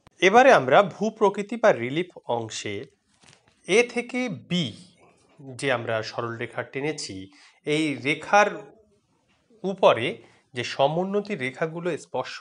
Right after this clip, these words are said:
করেছে, তার উপর ভিত্তি করে আমরা ভূমিরূপের প্রস্থচ্ছেদ অঙ্কন করব। এখানে যে সমোন্নতি রেখাগুলি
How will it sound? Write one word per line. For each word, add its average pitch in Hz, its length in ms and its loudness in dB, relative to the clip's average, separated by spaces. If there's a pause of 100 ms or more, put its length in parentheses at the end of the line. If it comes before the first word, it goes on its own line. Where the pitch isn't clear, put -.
(200)
করেছে, 143 380 -4 (340)
তার 165 200 4 (100)
উপর 180 300 -2
ভিত্তি 135 420 -14 (100)
করে 127 220 -6 (460)
আমরা 113 240 -4 (140)
ভূমিরূপের 190 560 -6 (100)
প্রস্থচ্ছেদ 139 640 -6 (180)
অঙ্কন 107 340 -10 (140)
করব। - 200 8 (1500)
এখানে 220 400 6 (220)
যে 165 140 6 (520)
সমোন্নতি 147 640 0
রেখাগুলি 120 720 -8